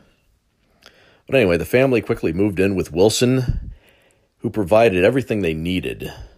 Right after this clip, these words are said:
including an exorbitant medical bill when gonorrhea spread through the house. Yeah, wow. Manson and his family basked in their newfound life of luxury, while Wilson,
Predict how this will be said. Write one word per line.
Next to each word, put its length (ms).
including 380
an 60
exorbitant 680
medical 440
bill 440
when 160
gonorrhea 480
spread 460
through 160
the 80
house. 800
Yeah, 500
wow. 460
Manson 460
and 100
his 140
family 320
basked 420
in 80
their 100
newfound 460
life 220
of 120
luxury, 420
while 220
Wilson, 540